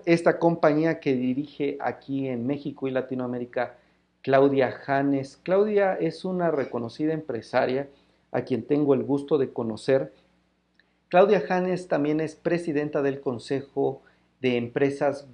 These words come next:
Globales, Consejo Ejecutivo de Empresas Globales, el ceg. Pues nos dice que DuPont, la empresa que ella también preside,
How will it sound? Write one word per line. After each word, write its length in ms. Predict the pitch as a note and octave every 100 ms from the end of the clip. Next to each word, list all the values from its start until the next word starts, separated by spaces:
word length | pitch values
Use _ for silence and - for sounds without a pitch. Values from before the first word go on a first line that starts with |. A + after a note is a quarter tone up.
| _
Globales, 680 | C3 B2 B2 D3 D3 C#3 C#3
Consejo 460 | - A#2+ D3 D3
Ejecutivo 580 | C#3+ C3 B2+ C3 D3 D3+
de 80 | C3+
Empresas 520 | A#2+ A#2+ C#3+ C#3+ C3+
Globales, 420 | A#2+ B2+ D3+ D3
el 160 | - B2
ceg. 400 | - F3 F3 F3+ _ _ _ _ -
Pues 300 | C#3 C#3+ D#3+
nos 220 | D3 C#3
dice 300 | F#3 F3+ -
que 140 | D3+
DuPont, 440 | B2 A#2+ D#3+ F#3+ A3
la 120 | C#3
empresa 460 | A2 C#3 D3 C#3
que 100 | -
ella 180 | C3+ C#3+
también 340 | C#3 B2 C3 C3+
preside, 800 | - C3 A#2+ - F3 D#3 D#3